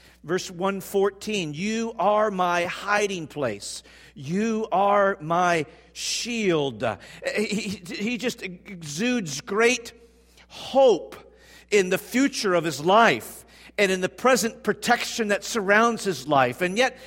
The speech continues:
and yet he, he couples that with what he says in verse one twenty,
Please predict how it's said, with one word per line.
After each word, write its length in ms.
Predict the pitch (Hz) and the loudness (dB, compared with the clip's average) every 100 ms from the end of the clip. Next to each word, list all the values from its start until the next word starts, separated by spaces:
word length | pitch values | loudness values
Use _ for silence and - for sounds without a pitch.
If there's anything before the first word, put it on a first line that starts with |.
| - - | -14 -6
and 200 | 208 233 | -4 -2
yet 280 | 277 - - - _ _ | -2 -4 -20 -20 _ _
he, 200 | 220 - - - | -10 -10 -14 -6
he 140 | 220 214 | -6 -4
couples 600 | - 277 269 254 196 151 | -4 -4 0 0 0 0
that 360 | 160 151 - | 2 4 2
with 260 | 196 190 - - - - | -2 -4 -4 -20 -20 -6
what 160 | 214 | -4
he 80 | 214 | -4
says 420 | - 202 180 175 | -4 -2 0 -2
in 100 | 180 | -6
verse 300 | 156 165 - | -6 -8 -8
one 240 | 156 165 175 | -8 -8 -10
twenty, 560 | - 156 165 135 95 | -12 -8 -8 -8 -12